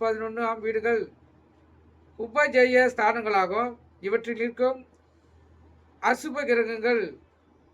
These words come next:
பலம் அதிகமாக இருக்கும், கருத்தில் கொள்ளுங்க. அதே போல லக்னத்துக்கு மூணு, ஆறு, எட்டு, பன்னெண்டாம் வீடுகள் மறைவு ஸ்தானமாகும். இதன் அதிபதிகளும் இதில் நிற்கும் கிரகங்களும் இயற்கை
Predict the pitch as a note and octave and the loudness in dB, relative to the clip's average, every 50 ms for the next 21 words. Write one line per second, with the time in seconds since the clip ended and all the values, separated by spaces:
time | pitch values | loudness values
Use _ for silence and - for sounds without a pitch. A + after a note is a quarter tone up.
0 | _ _ _ _ - E3+ G3+ A3 B3 B3+ B3+ A#3+ - - - F#3+ G3 A3+ A#3+ B3 | _ _ _ _ -4 -2 0 2 2 0 -2 -6 -14 -8 -6 -4 -4 -4 -4 -4
1 | A#3+ A#3 A#3 A#3 A3 G#3 F#3+ F#3 F#3 G#3 A3 A#3 A#3+ B3 - - - G3 G3 G3 | -2 -2 0 0 0 0 -2 -2 -2 -2 -2 -2 -2 -2 -6 -10 -8 -6 -6 -6
2 | G3 A3 G#3+ G3 G3 F#3+ F#3+ F3+ G3+ A3+ A#3+ B3 A#3+ A#3+ _ _ _ _ _ _ | -6 -8 -10 -8 -6 -4 -4 -2 -2 0 0 0 -2 -6 _ _ _ _ _ _
3 | _ _ _ _ _ _ - G#3+ A#3+ C#4+ D4 D4+ D4+ D4 C4+ C4+ C4+ C#4 C#4 C4+ | _ _ _ _ _ _ -6 -4 0 2 2 2 2 2 2 2 4 4 2 2
4 | C4+ - G#3 A#3 A#3 - C#4+ C#4 C#4 C4+ C4+ B3 B3 - C4 C4+ C4+ C4+ C4+ - | 0 -2 -4 -4 -4 -4 -6 -4 -4 -4 -6 -8 -8 -6 -4 -2 -2 -4 -4 -8
5 | - G#3+ A3+ B3 C#4 C#4 C#4+ C#4+ D4 D4 D4 C#4 - A3 A3+ A3+ B3 C4 B3+ C4 | -12 -14 -12 -12 -10 -10 -10 -10 -12 -12 -8 -6 -2 2 2 4 4 4 2 0
6 | B3+ A3 A3+ A#3 A3+ - - C4+ C4 - A#3 A3+ A3+ A#3 A#3 A#3+ A#3 A#3 G#3+ G#3+ | 0 0 0 0 0 -4 -12 -12 -8 -4 -4 -4 -2 -2 0 0 0 0 0 -2
7 | G#3+ G#3 A#3 A#3+ A#3 G#3 G#3 G#3 G#3+ A#3+ C4 A#3+ - - A3+ G#3+ G#3 G3 F#3 F#3 | -2 0 -2 -2 -4 -2 -2 0 2 2 0 -2 -2 -4 -4 -4 -4 -4 -6 -6
8 | F#3 F3 G#3 A#3 A#3+ B3 - _ _ _ _ _ _ _ _ _ _ _ _ _ | -6 -4 -6 -6 -8 -8 -14 _ _ _ _ _ _ _ _ _ _ _ _ _
9 | _ - A#3 A#3 C4+ B3+ A#3+ A3+ A#3 A#3+ C#4+ C4 C4 C4+ A#3+ B3 A#3 B3 C4 B3+ | _ -12 -6 -2 -2 0 0 0 0 -2 -4 -4 -4 -4 -4 -4 -2 -2 -2 -2
10 | A3 F3 - _ _ _ _ _ _ _ _ _ - G#3 G#3 G#3+ C4+ B3 A#3+ B3+ | -4 -6 -16 _ _ _ _ _ _ _ _ _ -18 -12 -8 -6 -4 -4 -2 -4
11 | C4 A#3+ - - D4+ C4+ A3+ A3+ A3+ A#3+ A#3 A#3+ A3 A3+ A#3 A#3+ A3 F#3 - _ | -4 -6 -6 -10 -8 -2 0 2 2 2 0 -2 -4 -4 -4 -4 -6 -6 -12 _
12 | _ _ _ _ _ _ _ - G#3+ B3 C#4 D4+ D4 D4 D4 | _ _ _ _ _ _ _ -8 -2 2 2 2 2 0 -6